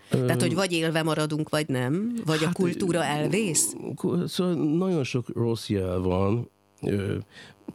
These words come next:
Speaker 1: mit tudom én, lehet, lehet tudni, hogy például kétezer-kettőben, ö, ö, ugye akkor dőlt össze igazából a C D piac például. Nyilván letöltések miatt is, meg sok minden, de akkor is lehetett tudni, hogy a komoly zene aránya előtte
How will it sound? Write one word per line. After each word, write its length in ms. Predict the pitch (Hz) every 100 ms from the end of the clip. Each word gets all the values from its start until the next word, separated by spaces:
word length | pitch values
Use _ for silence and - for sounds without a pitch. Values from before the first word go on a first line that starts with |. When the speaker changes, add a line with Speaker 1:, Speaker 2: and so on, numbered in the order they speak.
| -
Speaker 1:
mit 180 | - 123
tudom 200 | - 90
én, 220 | 90 95
lehet, 300 | 80 113 85 -
lehet 300 | 95 110 85
tudni, 240 | - 98 95
hogy 120 | 85
például 360 | 87 85 82 -
kétezer-kettőben, 1300 | 110 98 85 82 - 90 - - 82 90 87 90 101 - - _ _ 101
ö, 100 | -
ö, 840 | 90 85 85 92 95 - 90 92 110 - - - 101 101 101
ugye 180 | 104 101
akkor 280 | 101 87
dőlt 300 | 87 87 85
össze 220 | 87 - 80
igazából 500 | - 98 92 92 87
a 60 |
C 140 | 87 85 -
D 160 | -
piac 520 | - 64 - - - - -
például. 420 | - - 95 95 - -
Nyilván 380 | - 185 117 82
letöltések 720 | 87 87 95 87 85 - 87
miatt 320 | 95 87 82 82
is, 140 | -
meg 140 | 82
sok 200 | - 104
minden, 420 | 95 92 92 110 - - - -
de 80 | 113
akkor 200 | - 85
is 80 | -
lehetett 280 | 87 90
tudni, 280 | - 104 98
hogy 80 | 85
a 80 | 82
komoly 340 | - 131 92
zene 240 | 82 85 85
aránya 400 | 104 90 90 90
előtte 600 | 92 85 95 - 90